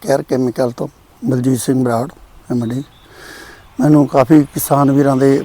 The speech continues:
ਫੋਨ ਆਏ, ਰੋਜ਼ ਹੀ ਆਉਂਦੇ ਆ ਕਿ "ਬਰਾੜ ਸਾਹਿਬ, ਕਣਕ 'ਤੇ ਵੀ ਵੀਡੀਓ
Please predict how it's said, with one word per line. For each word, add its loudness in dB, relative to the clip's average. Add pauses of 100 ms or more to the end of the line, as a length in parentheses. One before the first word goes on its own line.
(100)
ਫੋਨ 2
ਆਏ, 0 (1160)
ਰੋਜ਼ 8
ਹੀ 6
ਆਉਂਦੇ 6
ਆ 4 (580)
ਕਿ 0
"ਬਰਾੜ 6
ਸਾਹਿਬ, 4
ਕਣਕ 2
'ਤੇ 2
ਵੀ 2
ਵੀਡੀਓ 4